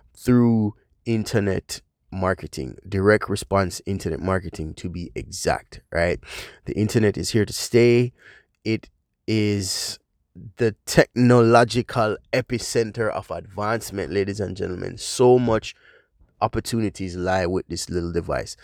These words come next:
All right, so for those of you guys who are, um, once again listening for the first time, be sure to grab the resources in the description below.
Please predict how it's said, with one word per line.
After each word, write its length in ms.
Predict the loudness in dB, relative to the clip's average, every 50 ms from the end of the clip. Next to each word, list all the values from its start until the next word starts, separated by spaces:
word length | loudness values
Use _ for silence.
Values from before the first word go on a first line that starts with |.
| -20 -18 -16 -16 -10 0 6
All 140 | 8 8
right, 240 | 10 8 8 6 4 _ _ -14
so 360 | 0 6 8 8 8 8 4 -2 _ _ _ _ _ _ _ _ _ _ _ _ _ _ -20 -20 -20 _ _ -6 0
for 120 | 4 6
those 200 | 8 8 10 10
of 180 | 8 8 6 6
you 160 | 4 4 4
guys 420 | 6 6 6 4 4 2 0 -2
who 360 | -4 -2 -2 0 0 -2 -2 -2 0
are, 580 | 2 4 6 6 6 4 4 2 2 0 -2 -8 -14 _ _ _ _ _ _ _ _ _ -4
um, 340 | 0 0 2 2 2 2
once 220 | 0 0 0 0 0
again 240 | 0 0 0 0 0
listening 300 | -2 -2 -4 -4 -4 -4
for 120 | -2 -2
the 80 | -4 -2
first 320 | 0 0 0 0 0 2
time, 280 | 2 4 4 4 2 -2 -6 -16 -20 -20 -18 -6 -2
be 140 | 0 0 2
sure 300 | 2 2 4 4 4 4
to 240 | 2 0 -2 -2
grab 420 | 0 2 4 4 6 6 4 2 0 -4 -6
the 120 | -6 -6
resources 640 | -4 -4 -6 -4 -2 0 0 0 0 -2 -4 -4 -4
in 60 | -4 -4
the 80 | -4
description 560 | -6 -8 -10 -8 -10 -10 -6 -4 -4 -4 -2
below. 400 | 0 0 2 4 4 2 2 -2